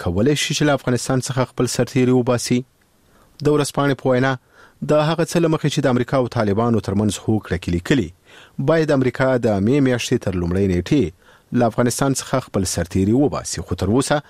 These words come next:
د دې کار د ترسره کېدو لپاره هیڅ تضمین نشته. لاس انجلس ټایمز وایي، نه امریکا، نه افغان حکومت او نه هم طالبان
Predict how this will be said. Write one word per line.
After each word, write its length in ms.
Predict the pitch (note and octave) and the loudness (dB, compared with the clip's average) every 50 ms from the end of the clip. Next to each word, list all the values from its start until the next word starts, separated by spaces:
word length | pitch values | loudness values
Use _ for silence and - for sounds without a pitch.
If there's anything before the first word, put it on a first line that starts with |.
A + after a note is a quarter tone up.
| _ _ _ _ - D3+ E3 | _ _ _ _ -4 0 2
د 100 | D#3+ D#3+ D#3+ | 2 2 2
دې 160 | F#3+ G3+ F#3 - | 2 0 0 0
کار 200 | - D3 C3+ C3 B2 | 0 0 0 0 0
د 60 | A2+ - | -2 -2
ترسره 300 | - F2+ - - E2+ D#2+ D#2 - | -4 -6 -6 -6 -6 -8 -6 -6
کېدو 180 | - E2+ G2+ G2+ F#2+ | -4 -2 0 2 0
لپاره 320 | F#2 - - A#2+ B2+ C3 G#2+ C3 | 0 0 0 0 0 0 0 0
هیڅ 120 | D3+ - - - - | -2 -4 -4 -6 -6
تضمین 340 | E2+ - - - F#2+ G2+ G#2 A#2 | -6 -4 -2 0 0 2 2 2
نشته. 300 | C#3+ C3+ - - - - - _ _ _ _ _ _ _ _ _ _ _ _ - - - - - - - - C3 | 2 2 0 -2 -6 -10 -16 _ _ _ _ _ _ _ _ _ _ _ _ -20 -20 -20 -20 -20 -18 -4 0 2
لاس 120 | B2 A2+ - B2 | 2 2 2 0
انجلس 260 | A2+ G#2+ A2+ G#2+ - - | 0 0 0 -2 -2 -2
ټایمز 240 | C3 B2 A#2+ A2+ G2+ A2 A#2+ | 0 0 0 0 0 0 0
وایي، 240 | C3+ C#3 C3+ C3+ C3+ - _ - - - _ - | 2 2 2 0 -2 -4 _ -14 -20 -20 _ -2
نه 180 | A#2+ A#2 B2 C#3 D3 C#3+ | 0 2 2 2 2 0
امریکا، 320 | C#3+ C3+ B2+ - C#3+ C3+ C3 B2+ B2 - _ _ _ _ - | 0 0 -2 -2 0 0 0 0 -2 -6 _ _ _ _ -2
نه 260 | G#2+ A2 A#2 C3+ C#3 C#3 B2 | 0 2 2 2 2 0 -2
افغان 320 | - - B2 C3 B2+ A2+ | -2 -2 -2 0 0 0
حکومت 400 | A#2+ B2 - - B2 B2 A#2+ - _ _ - _ _ _ _ _ - G#2+ | -2 -2 -2 0 0 0 0 0 _ _ -20 _ _ _ _ _ -2 0
او 20 | A#2 A2+ B2+ | 2 2 2
نه 180 | D3 E3 C#3 | 2 2 0
هم 180 | D3 A#2+ G2+ - G#2+ | 0 -2 -2 -2 -2
طالبان 440 | G2 G2 G2+ G2 A#2+ A#2+ G#2+ F2 | -2 -2 0 0 0 0 0 -2